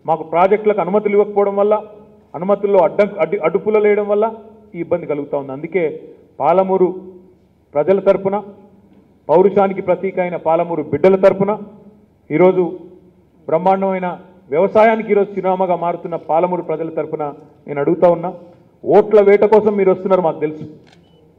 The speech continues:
కానీ ఓట్లు కావాలంటే కూడా చేసిన నాలుగు మంచి పనులు చెప్పాలి, చెప్పే సత్తా ఉండాలి ప్రధానమంత్రికి. అందుకే అడుగుతా ఉన్నా, ఇప్పుడైనా పాప పరిహారం చేసుకోండి. ఈ తొమ్మిదిన్నర ఏళ్ల తర్వాత అయినా పాప పరిహారం చేసుకొని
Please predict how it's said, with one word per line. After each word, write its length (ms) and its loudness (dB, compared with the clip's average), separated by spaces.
కానీ 140 -6
ఓట్లు 360 2
కావాలంటే 400 4
కూడా 320 2
చేసిన 260 0
నాలుగు 240 0
మంచి 220 -6
పనులు 220 -4
చెప్పాలి, 360 -2
చెప్పే 220 -2
సత్తా 360 2
ఉండాలి 240 2
ప్రధానమంత్రికి. 600 -4
అందుకే 240 2
అడుగుతా 300 4
ఉన్నా, 320 -2
ఇప్పుడైనా 600 2
పాప 220 4
పరిహారం 500 4
చేసుకోండి. 640 -4
ఈ 100 -6
తొమ్మిదిన్నర 560 4
ఏళ్ల 160 4
తర్వాత 380 2
అయినా 160 -2
పాప 340 0
పరిహారం 500 -2
చేసుకొని 380 -2